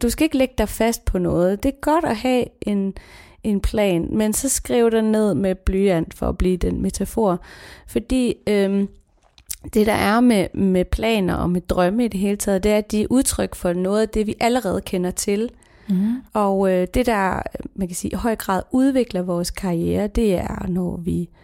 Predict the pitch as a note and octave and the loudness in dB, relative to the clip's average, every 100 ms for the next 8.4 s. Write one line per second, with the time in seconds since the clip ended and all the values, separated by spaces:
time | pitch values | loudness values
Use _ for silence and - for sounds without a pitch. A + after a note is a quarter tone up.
0 | - G3 F3+ F#3 A3 F3+ E3 F3+ F#3+ G3 | -2 4 6 6 4 2 2 2 2 2
1 | G3+ F#3 A#3 - - - E3 - - - | 0 0 -2 -6 -6 -6 -8 -12 -20 -20
2 | - - - F3+ F3 D#3+ F#3+ F3 E3 - | -20 -8 0 2 2 0 0 2 0 -2
3 | - F3+ - - F3+ E3+ - - - G#3+ | -2 -4 -4 -2 -2 -2 -4 -4 -2 -2
4 | F#3+ F#3 - F3+ F3+ F3+ F#3+ F#3 F#3 F#3 | -4 -6 -4 -2 -2 -2 -4 -4 -4 -2
5 | G3 - G3+ - F3+ D#3+ - - A3 F#3 | -2 -2 -2 -2 -4 -2 -4 0 0 2
6 | E3 F3 F#3+ F3+ F3 F3+ F#3 F3+ F3+ A3 | 0 0 -2 0 0 -2 -2 -4 -2 0
7 | G3+ E3+ F3 F#3 F3 F3 F3+ F#3 F3+ G3+ | 0 2 0 0 -2 -2 -2 -2 -2 -4
8 | G3 F3+ F3 E3+ | -4 -2 -2 -4